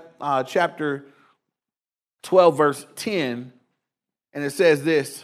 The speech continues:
um, speaking of this time, it says, God says, "And I will pour out on the house of David on, and on all the inhabitants of Jerusalem the spirit of grace and supplication. Then they will look on me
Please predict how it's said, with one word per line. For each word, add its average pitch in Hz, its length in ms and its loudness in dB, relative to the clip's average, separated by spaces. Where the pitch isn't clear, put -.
um, 127 280 -6
speaking 147 440 -10
of 139 360 -2
this 151 220 -4
time, 151 240 -4
it 143 60 -10
says, 147 200 -4
God 156 240 2
says, 160 120 -2
"And 151 100 -4
I 156 60 0
will 151 140 -2
pour 185 440 0
out 143 420 -2
on 156 280 -4
the 147 80 0
house 156 360 -4
of 127 160 -4
David 131 540 -4
on, 120 160 -12
and 131 140 -10
on 131 60 -4
all 156 260 0
the 151 120 -4
inhabitants 139 500 -6
of 117 140 -10
Jerusalem 131 400 -8
the 120 80 -10
spirit 156 380 -8
of 120 160 -10
grace 143 500 -8
and 135 120 -12
supplication. 143 1120 -8
Then 202 280 -4
they 202 100 2
will 165 180 0
look 180 280 -4
on 160 280 -4
me 143 300 -8